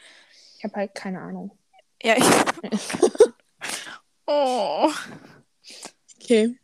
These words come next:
Speaker 2: Ähm, wenn du zu einer anderen Zeit leben könntest, welche Epoche würdest du dir aussuchen?
Speaker 1: Fang an.
Speaker 2: Naja,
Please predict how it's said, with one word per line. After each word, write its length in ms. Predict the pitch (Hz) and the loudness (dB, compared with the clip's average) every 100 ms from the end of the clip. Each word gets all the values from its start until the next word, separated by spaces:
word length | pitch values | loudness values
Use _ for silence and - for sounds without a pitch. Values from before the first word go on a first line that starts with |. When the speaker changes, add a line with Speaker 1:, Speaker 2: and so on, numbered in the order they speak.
| _ _ _ - - - - | _ _ _ -20 -20 -8 2
Speaker 2:
Ähm, 340 | 247 240 240 - - | 2 2 -4 -8 0
wenn 200 | 254 285 | 2 2
du 60 | |
zu 200 | 339 - 240 | -4 -4 -6
einer 240 | 233 214 | -4 -6
anderen 400 | 240 220 226 226 | -6 -8 -8 -8
Zeit 380 | - - 196 190 | -8 -2 -2 -4
leben 280 | 175 175 185 | -10 -12 -14
könntest, 440 | - 190 220 - | -16 -16 -16 -4
welche 300 | 214 214 - | -2 -2 -4
Epoche 480 | - - 208 - 214 | -12 -10 -10 -10 -14
würdest 340 | 185 190 - | -14 -12 -14
du 60 | - | -14
dir 140 | - - | -18 -18
aussuchen? 360 | - - - - _ _ _ _ _ _ _ 247 | -18 -18 -18 -20 _ _ _ _ _ _ _ -16
Speaker 1:
Fang 240 | - 233 | -6 -4
an. 240 | 196 196 202 _ _ _ _ _ _ _ _ _ _ _ _ _ _ _ _ _ - _ _ _ _ _ _ _ _ _ - - _ - - - - | -4 -6 -10 _ _ _ _ _ _ _ _ _ _ _ _ _ _ _ _ _ -20 _ _ _ _ _ _ _ _ _ -20 -20 _ -20 -20 -20 0
Speaker 2:
Naja, 360 | 247 262 262 | 4 6 4